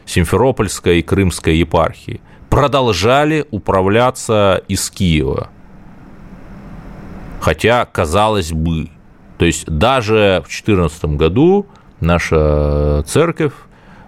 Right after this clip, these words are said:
э, никак не покушалась на каноническую юрисдикцию, э, крымских епархий. То есть там приписывать, как делает ес, э,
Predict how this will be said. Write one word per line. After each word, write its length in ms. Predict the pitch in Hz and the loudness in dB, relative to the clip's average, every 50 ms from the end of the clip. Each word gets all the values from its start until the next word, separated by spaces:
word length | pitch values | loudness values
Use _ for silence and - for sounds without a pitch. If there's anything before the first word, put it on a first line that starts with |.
| - | -4
э, 100 | - 82 | -2 2
никак 420 | 78 82 87 80 - 139 147 143 - | 2 2 2 2 2 2 0 0 -2
не 120 | 123 113 | -6 -6
покушалась 840 | - - - - 95 87 - - 107 117 117 117 110 98 - - - - | -4 -4 -4 -4 -4 -2 0 2 2 4 4 2 0 -2 -4 -10 -8 -6
на 340 | 82 80 80 78 80 78 78 | -4 -2 0 0 0 -2 0
каноническую 1000 | 78 - 85 85 87 85 98 107 - - 98 - - - 95 90 87 85 80 | 0 0 0 2 2 2 0 0 -2 -4 -4 -6 -2 0 2 4 4 4 4
юрисдикцию, 1000 | 80 85 82 80 78 78 76 82 87 - - - - 90 85 85 82 80 80 78 78 - - - - - - - | 2 2 2 2 0 2 2 0 0 -2 -4 -2 2 4 4 6 6 4 2 0 -4 -8 -16 -20 -20 -20 -6 -2
э, 120 | 80 78 | -2 -2
крымских 460 | 80 - 82 90 90 - - - - | 0 0 0 0 0 -2 -6 -6 -4
епархий. 560 | 87 85 - - 82 80 - - - - - - - - - - - - - - - - - - - - - - - - - - - | -4 -2 0 0 -2 -2 -4 -8 -16 -20 -20 -20 -20 -20 -20 -20 -20 -20 -20 -20 -20 -20 -20 -20 -20 -20 -20 -20 -20 -20 -16 -8 0
То 80 | - 90 | 0 2
есть 160 | 82 - - | 2 2 0
там 180 | - 85 82 78 | 0 0 0 0
приписывать, 960 | - - 104 104 - - 139 147 - - 120 104 101 98 87 - - - - - - - - - - - - - - - - - - - - - | 0 -2 -2 -2 0 0 0 0 2 2 2 4 4 4 2 0 -6 -14 -18 -20 -20 -20 -20 -20 -20 -20 -20 -20 -20 -20 -20 -20 -20 -20 -14 -4
как 220 | - 104 82 76 | -4 -2 -2 0
делает 400 | 76 95 113 107 101 95 85 - | 0 0 2 2 2 2 0 -2
ес, 580 | 85 80 80 98 104 101 - - - - - - | -2 -2 0 2 4 4 2 2 0 -4 -6 -6
э, 240 | 76 76 76 76 | -4 -4 -4 -4